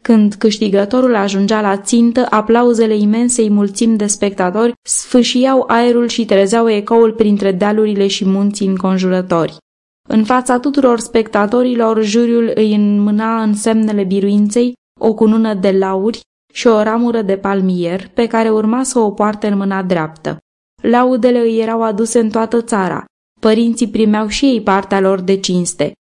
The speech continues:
Și chiar și cetatea în care trăia acesta era în mare cinste pentru că a dat naștere unui așa mare atlet.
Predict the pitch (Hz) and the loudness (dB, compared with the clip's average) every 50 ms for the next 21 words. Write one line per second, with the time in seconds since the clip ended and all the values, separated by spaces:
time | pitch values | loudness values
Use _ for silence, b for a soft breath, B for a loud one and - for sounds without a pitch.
0 | _ - - 233 208 247 262 262 254 247 - 285 277 277 - 277 269 277 277 254 | _ -4 -4 -2 0 2 2 0 0 0 -2 -2 0 2 2 0 2 2 -2 -4
1 | 220 - 180 175 175 180 180 202 202 196 196 196 196 196 196 202 208 208 214 220 | -2 -2 -2 -2 -2 -2 -2 -2 -2 -2 -2 -2 -2 -2 -2 -2 -2 -2 -4 -4
2 | - - - 196 190 - 220 214 208 - - 240 233 233 214 214 208 214 208 202 | -4 -4 -6 -6 -4 -6 -6 -6 -6 -4 -4 -4 -4 -2 -2 0 0 0 0 -2
3 | 196 196 202 214 233 247 240 226 214 - - 214 220 214 - 226 214 214 208 202 | -2 -2 -2 -2 -2 -2 -2 -2 -4 -4 -2 -2 -4 -2 -4 -4 -4 -2 -2 -2
4 | 190 202 196 190 - 185 185 180 196 220 226 220 208 196 196 208 208 202 - - | 0 -2 -2 -2 -2 -4 -4 -2 -2 -2 -2 -2 -2 -2 -2 -2 -4 -6 -6 -4
5 | 208 208 208 - - 214 208 202 196 185 185 180 185 - - 208 202 202 196 190 | -4 -4 -4 -4 -2 -2 -2 0 0 -2 -4 -4 -6 -4 -4 -4 -4 -2 -4 -4
6 | 190 190 190 190 185 190 196 180 170 160 156 160 - - - | -4 -4 -4 -4 -6 -4 -4 -2 -2 -2 -4 -8 -14 -20 -20